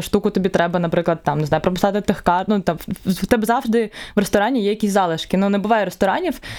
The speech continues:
в яких все настільки там грамулька-грамульки підписано, що в тебе, ну, там, типу, все пораховано.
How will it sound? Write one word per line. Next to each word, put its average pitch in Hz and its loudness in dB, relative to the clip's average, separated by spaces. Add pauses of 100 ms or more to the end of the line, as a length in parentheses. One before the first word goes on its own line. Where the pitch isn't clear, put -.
(140)
в 196 0
яких 214 2
все 214 -2
настільки 208 -2
там 180 0 (280)
грамулька-грамульки 208 0 (300)
підписано, 254 2
що 226 -2
в - -8
тебе, 190 2
ну, 180 -2
там, 156 0
типу, - 0
все - 2
пораховано. 185 0